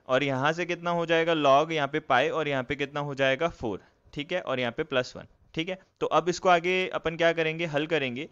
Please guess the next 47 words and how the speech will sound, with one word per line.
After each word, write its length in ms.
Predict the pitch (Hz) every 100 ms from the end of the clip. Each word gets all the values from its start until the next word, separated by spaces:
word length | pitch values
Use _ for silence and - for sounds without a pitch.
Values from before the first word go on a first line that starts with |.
| - _ -
तो 60 |
यहाँ 120 | 147 147
पे 100 | 160
अपने 180 | 165 165
पास 200 | 170 175
में 80 | 175
क्या 100 | 170
हो 60 |
जाएगा? 180 | 147 135
देखो 160 | 135 143
अब 180 | 139
दोबारा 360 | 131 127 135 156
एक 180 | 170 170
और 80 | 165
प्रॉपर्टी 420 | 170 160 165 165
लग 180 | 160 156
रही 140 | 156
है। 120 | 156 170 _ -
ठीक 160 | 147
है, 100 | 151
log 420 | 135 131 135 143 156 160 _ _ -
m 340 | 135 143 160 175 _ _ -
plus 240 | 143 143 - 156 143
log 400 | 127 131 143 143 -
n। 180 | 117 110 101 _ -
ठीक 180 | 143 156
है, 100 | 151
तो 140 | 151 143
दोनों 300 | 139 147 160
में 140 | 165
क्या 120 | 170 170
होता 260 | 160 160
है? 100 | 160
यहाँ 180 | 156 143
पे 160 | 170 196 - _ _ -
log 360 | 120 135 160 139
m 300 | 143 170 185
गुणा 280 | 139 143 156 123
n 160 | 135
हो 80 | 135
जाता 220 | 120 113
है। 60 | 131
अब 60 | 127
देखना 240 | 156 165
यहाँ 200 | 143 139
पे 320 | 170 175 170 -
जो 140 | 139